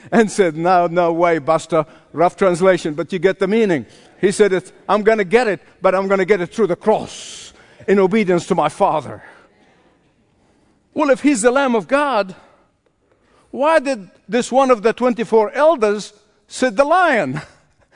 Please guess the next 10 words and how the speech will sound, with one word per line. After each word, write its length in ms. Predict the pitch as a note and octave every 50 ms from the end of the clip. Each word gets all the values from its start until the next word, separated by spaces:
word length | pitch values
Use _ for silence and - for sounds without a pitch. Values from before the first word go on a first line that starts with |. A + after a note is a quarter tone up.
| _ _ _ _ _ _ _ _ _ _ _ _ _ _ _ -
He 100 | C#4 D4
said, 200 | - D4 C#4 A#3
"The 80 | D4
Lion 300 | D4 F4 F#4+ G4 F#4 E4+
of 160 | D4+ B3+ F#3+ D#3
Judah." 320 | G3 F#3 D3+ C3 G#2+ - - _ _ _ _ _ _ _ _ _ _ _ _ _ _ _ -
Because 580 | D#3 G3 - - B3 C4 C4+ C#4 C#4 C4+ G3
the 120 | F#3+ A3+ A3
very 300 | F#3 A3+ A#3 A#3 A3+ A3+
Lamb 480 | A3 A3+ B3 C4+ C#4 C#4 C#4+ B3+ A3+